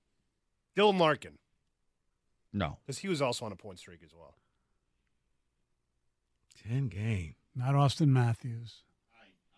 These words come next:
Speaker 2: It's one of Kenny's guys.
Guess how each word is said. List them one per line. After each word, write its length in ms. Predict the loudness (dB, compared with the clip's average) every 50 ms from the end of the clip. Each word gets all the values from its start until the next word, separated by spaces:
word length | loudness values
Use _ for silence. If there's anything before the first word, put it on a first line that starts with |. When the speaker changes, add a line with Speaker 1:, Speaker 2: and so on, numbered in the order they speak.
| _ _ _ _ _ _ _ _ _ _ _ _ _ _ _ _ _
Speaker 2:
It's 100 | _ -18
one 160 | -12 -10 -10
of 60 | -8
Kenny's 360 | -4 0 2 4 6 4 4
guys. 680 | 6 6 8 10 10 10 10 8 6 6 4 0 -4 -8